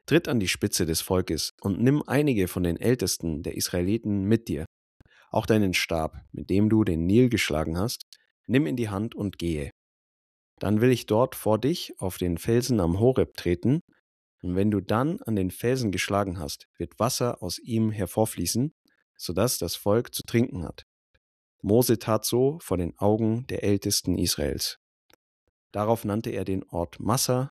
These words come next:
und Meriba, weil die Israeliten dort gehadert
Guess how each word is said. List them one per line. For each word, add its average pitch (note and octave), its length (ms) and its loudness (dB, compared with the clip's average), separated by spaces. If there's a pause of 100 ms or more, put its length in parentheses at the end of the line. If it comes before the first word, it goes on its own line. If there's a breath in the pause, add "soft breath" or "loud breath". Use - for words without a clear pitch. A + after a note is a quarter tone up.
(140)
und G2 180 2 (100)
Meriba, G#2 640 2 (480)
weil G2+ 120 4
die A2+ 120 0
Israeliten C3 720 0
dort G2 240 2
gehadert A#2 580 0